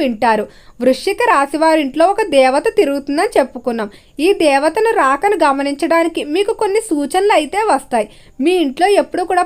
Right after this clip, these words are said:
ప్రశాంతత ఉండటం, అలానే ఇంటి చుట్టూ సుగంధభరితమైన పుష్పాలు ఎక్కువగా పూస్తూ ఉంటాయి. ఇంట్లో చెట్లు అన్నీ పచ్చగా ఉంటాయని చెప్పుకోవచ్చు. అలానే చెక్కను తరచూ చీమలు తీసుకుని వెళ్తున్నట్లయినా మీ ఇంట్లో అమ్మవారు ఉన్నట్టు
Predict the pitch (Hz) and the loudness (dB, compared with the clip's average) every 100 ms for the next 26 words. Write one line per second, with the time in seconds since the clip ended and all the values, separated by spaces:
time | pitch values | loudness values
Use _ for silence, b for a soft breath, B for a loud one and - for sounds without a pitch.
0 | - 302 277 277 262 277 381 403 302 240 | -2 -4 -2 -2 -2 -2 -2 -2 -2 -2
1 | 240 262 - b b 254 277 302 392 - | -2 -4 -6 b b 0 2 2 0 0
2 | 285 277 403 - 330 - 403 330 262 294 | -4 0 0 0 -6 -4 -2 0 0 0
3 | 370 403 302 285 - 302 370 453 277 - | -2 0 0 -2 -4 -2 0 -2 -4 -6
4 | - 349 403 330 - 302 294 403 415 302 | -2 0 0 -2 -2 0 2 0 0 -4
5 | 277 - 403 370 254 247 247 - B B | -4 -4 -2 -2 -4 -2 -2 -2 B B
6 | B 294 277 339 427 427 320 269 - 311 | B -2 -2 0 -2 0 -2 -2 -4 -2
7 | 381 311 294 403 311 262 - 294 370 403 | 0 0 0 -2 -2 -4 -2 0 0 0
8 | 277 302 339 440 339 - 262 262 240 226 | -2 0 -2 -2 -4 -6 -2 -2 -2 -4
9 | - - B B - 277 302 415 494 320 | -6 -8 B B -2 0 2 0 0 -2
10 | 269 339 381 453 330 262 262 381 - 339 | -2 0 -2 0 0 0 -2 -4 -4 -2
11 | 294 339 453 339 302 - 359 370 269 262 | 0 0 0 -2 -4 -4 -4 0 -2 -2
12 | 277 320 330 294 269 277 - B B 285 | -2 -2 -2 -2 0 -4 -8 B B -2
13 | 359 320 311 339 - 294 294 294 381 427 | 0 0 2 0 2 -2 0 2 2 2
14 | 311 302 349 | 0 0 -2